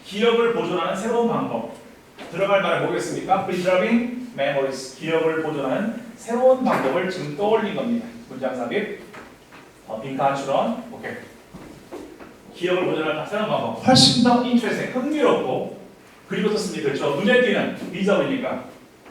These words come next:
생생한 방식으로 어떻습니까? 그렇죠? 비저블한 방식으로, 눈에 확 띄는 방식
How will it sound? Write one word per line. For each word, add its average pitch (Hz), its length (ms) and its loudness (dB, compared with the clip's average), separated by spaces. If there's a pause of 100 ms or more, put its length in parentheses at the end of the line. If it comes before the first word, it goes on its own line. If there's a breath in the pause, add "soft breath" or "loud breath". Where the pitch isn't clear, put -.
생생한 233 540 2
방식으로 151 460 0
어떻습니까? 143 440 -6
그렇죠? - 160 -10
비저블한 196 480 0
방식으로, 147 680 -4 (200)
눈에 160 180 -4
확 220 240 -4
띄는 247 220 0
방식 - 460 -4